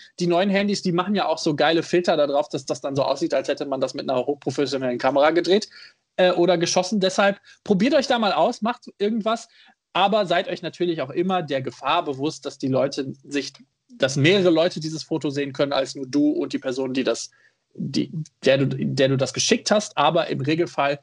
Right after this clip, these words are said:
wenn ihr da auf einer guten Vertrauensbasis seid und ja auch vielleicht euch gegenseitig Zeug hinterher schickt, äh, hin und her schickt, dann ist das ja vielleicht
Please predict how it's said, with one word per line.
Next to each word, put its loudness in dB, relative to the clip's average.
wenn -4
ihr 2
da 0
auf -4
einer -4
guten -8
Vertrauensbasis -2
seid 2
und -2
ja 6
auch 4
vielleicht -2
euch 0
gegenseitig 2
Zeug 0
hinterher -2
schickt, -4
äh, 0
hin -6
und -6
her 0
schickt, -6
dann -4
ist -14
das 0
ja 0
vielleicht -4